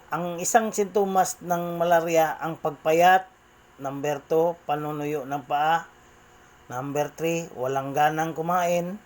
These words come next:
Number four, pag-ipot ng berde.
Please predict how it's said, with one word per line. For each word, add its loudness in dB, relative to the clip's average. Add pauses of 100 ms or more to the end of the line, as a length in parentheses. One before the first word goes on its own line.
(760)
Number -2
four, 2 (480)
pag-ipot 0
ng -4
berde. -2